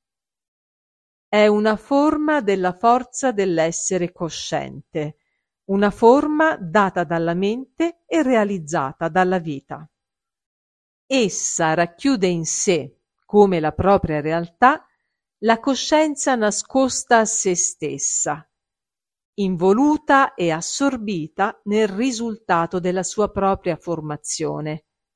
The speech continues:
e quindi dimentica di sé.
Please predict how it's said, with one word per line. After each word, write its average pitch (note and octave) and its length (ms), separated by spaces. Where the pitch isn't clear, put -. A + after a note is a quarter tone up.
e - 160
quindi D3+ 580
dimentica F3+ 840
di F3 120
sé. - 380